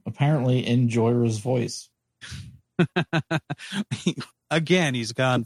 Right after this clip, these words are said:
Speaker 2: full Urza and
Speaker 1: <laughs>
Speaker 2: is, uh, starting to become a little unhinged, I think. Is that what you
Speaker 1: Oh.
Speaker 2: guys got?
Speaker 1: It, it feels like,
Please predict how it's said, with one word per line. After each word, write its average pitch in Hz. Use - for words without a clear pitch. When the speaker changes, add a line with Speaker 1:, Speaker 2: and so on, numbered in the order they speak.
Speaker 2:
full 120
Urza 117
and 143
Speaker 1:
<laughs> 180
Speaker 2:
is, 117
uh, 107
starting 139
to 123
become 135
a 127
little 127
unhinged, 131
I 98
think. 101
Is 131
that 135
what 131
you 131
Speaker 1:
Oh. 131
Speaker 2:
guys 135
got? 139
Speaker 1:
It, 180
it 147
feels 180
like, 127